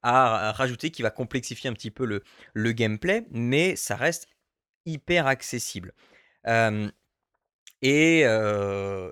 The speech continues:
et c'est tout. Et il y a, l'histoire est pas très, très développée. Là, par exemple, je vais vous, euh, je vais vous lire, euh, je vais vous lire le, euh, bah,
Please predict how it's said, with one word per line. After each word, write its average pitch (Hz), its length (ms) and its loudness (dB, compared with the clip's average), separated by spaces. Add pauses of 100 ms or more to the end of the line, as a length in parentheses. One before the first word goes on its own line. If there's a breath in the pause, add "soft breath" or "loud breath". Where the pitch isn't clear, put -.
et 165 400 2
c'est 156 200 -4
tout. 131 200 -12 (100)
Et 139 420 0
il 123 200 -8
y 139 40 2
a, 123 60 0 (240)
l'histoire 139 460 -6
est 123 60 -6
pas 190 160 -6
très, - 260 -8
très 202 220 -8
développée. 185 480 -2 (240 loud breath)
Là, 139 160 2
par 131 180 -2
exemple, 120 420 -4
je - 200 -8
vais 127 60 0
vous, 117 280 -10 (180)
euh, 101 560 -8 (220)
je 113 160 -10
vais 123 80 0
vous 131 140 -6
lire, 151 400 -2 (340 loud breath)
euh, 104 840 -4
je 98 80 -16
vais 110 120 -10
vous 113 120 -14
lire 123 300 -4
le, 117 180 -4
euh, 110 120 0
bah, 104 160 -4